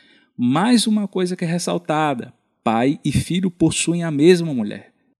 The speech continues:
Isso quer dizer que os pais tomavam vantagem sobre a incapacidade cultural à época das mulheres de defender os seus próprios direitos.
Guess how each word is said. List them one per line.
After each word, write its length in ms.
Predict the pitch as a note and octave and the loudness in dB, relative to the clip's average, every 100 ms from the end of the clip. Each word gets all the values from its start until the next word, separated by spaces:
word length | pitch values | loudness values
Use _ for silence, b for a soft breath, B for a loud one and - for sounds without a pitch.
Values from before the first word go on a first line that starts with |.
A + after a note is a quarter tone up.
| - | -6
Isso 200 | A2+ - | -4 -2
quer 160 | C#3 B2 | -2 -2
dizer 180 | A#2+ D3+ | -2 0
que 80 | |
os 120 | F3 - | -2 -2
pais 380 | C3 D#3 - | -2 2 2
tomavam 840 | - E3+ D3+ C#3 C3 F#3 F3 C3 C3 | 2 2 2 2 0 0 0 2 2
vantagem 720 | A#2+ C#3 B2+ A#2 C#3+ D#3+ C#3 | 2 0 0 -4 -2 -2 -2
sobre 320 | C3 C#3 C3 | -4 -4 -4
a 40 | D3+ | -2
incapacidade 840 | A3+ F#3 - C#3+ - A#2 G2+ G#2+ | -2 -4 -10 -10 -8 -6 -6 -8
cultural 560 | - B2+ - A#2 A#2 C3+ | -8 -8 -6 -4 -2 0
à 140 | A#2+ | 0
época 480 | A#2+ E3 F3+ - A2 | 0 -2 2 0 0
das 180 | A2+ A2 | -6 -4
mulheres 460 | G#2+ G2+ A#2 D3+ | -6 -4 -6 -6
de 220 | C3 B2 C3 | -8 -4 -4
defender 600 | B2+ A#2+ C3 A#2+ C#3+ E3+ | -4 -4 -2 0 0 0
os 80 | |
seus 220 | - B2+ - | -4 -6 -6
próprios 420 | A#2+ A#2 A#2+ G#2 | -6 -6 -6 -8
direitos. 800 | G#2+ G#2 G2 A2 - - - | -6 -8 -6 -6 -6 -10 -14